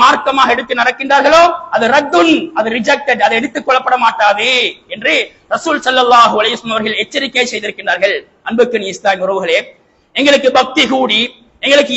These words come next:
ஈமான் கூடி, சுபஹுடைய ரெண்டு ரக்காத்தை, வளமையாக தொழுகின்ற ரெண்டு ரக்காத்தை எங்களுக்கு நாலு ரக்காத்தாக தொழ முடியுமா? முடியாது. எங்களுக்கு ஈமான் கூடி, எங்களுக்கு தக்வா கூடி, மக்ரிபுடைய மூன்று ரக்காத்தை எங்களுக்கு ஆறு ரக்காத்தாக தொழ முடியுமா? முடியாது.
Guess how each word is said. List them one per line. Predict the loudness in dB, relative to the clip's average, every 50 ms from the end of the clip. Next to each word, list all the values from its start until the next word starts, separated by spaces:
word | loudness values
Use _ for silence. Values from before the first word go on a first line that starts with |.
| 0
ஈமான் | 2 4 6 6 4 4 2 0
கூடி, | 0 0 0 0 0 0 0 -2 -2 -6 -10 _ _ _ -4
சுபஹுடைய | 0 2 4 4 4 4 4 4 4 2
ரெண்டு | 2 0 0
ரக்காத்தை, | 0 0 2 2 2 2 2 2 2 2 2 2 2
வளமையாக | 2 0 0 0 0 2 2 2 2 2
தொழுகின்ற | 0 0 0 0 -2 -4
ரெண்டு | -4 -4 -6 -6 -8
ரக்காத்தை | -2 2 2 2 2 2 0 0 2 2 2 2 0 -4 -12 -14 _
எங்களுக்கு | -4 -2 0 0 0 -2 -2 0
நாலு | 2 2 2 2
ரக்காத்தாக | 0 2 2 2 4 4 2 2 4 4
தொழ | 2 2 2
முடியுமா? | 2 0 -2 0 2 4 4 2 2 -2 -8 -16 -20 -20 -20 -16
முடியாது. | -14 -10 -6 -4 -4 -4 -6 -8 -12 -20 _ _ _ _ _ _ _ -4
எங்களுக்கு | 0 2 2 2 2 2 2
ஈமான் | 4 4 6 4 4 2 0
கூடி, | -2 -2 0 0 0 0 -2 -2 -6 -4 -2
எங்களுக்கு | 0 0 0 0 -2 -2 -2
தக்வா | -2 -2 0 2 4 4 4 4 2
கூடி, | -2 -2 -2 -2 0 0 0 -2 -2 -8 -16 _ -2
மக்ரிபுடைய | 0 2 2 2 2 2 2 2 2 2 2 2
மூன்று | 2 2 2 2
ரக்காத்தை | 0 2 4 4 4 4 4 2
எங்களுக்கு | 2 2 0 -2 0 0 2 4
ஆறு | 4 4 4 2
ரக்காத்தாக | 2 2 2 2 2 2 2 2 2
தொழ | 2 0 0
முடியுமா? | 0 -2 -2 2 4 4 4 2 0 -4 -12 -16
முடியாது. | -14 -8 -4 -4 -4 -4